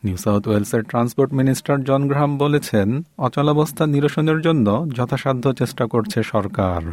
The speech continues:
এবার আন্তর্জাতিক খবর।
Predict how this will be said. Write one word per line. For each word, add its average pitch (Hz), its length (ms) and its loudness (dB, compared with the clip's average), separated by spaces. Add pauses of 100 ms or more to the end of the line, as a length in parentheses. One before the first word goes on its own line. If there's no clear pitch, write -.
(800)
এবার 165 280 2 (140)
আন্তর্জাতিক 135 640 -2
খবর। 95 460 -2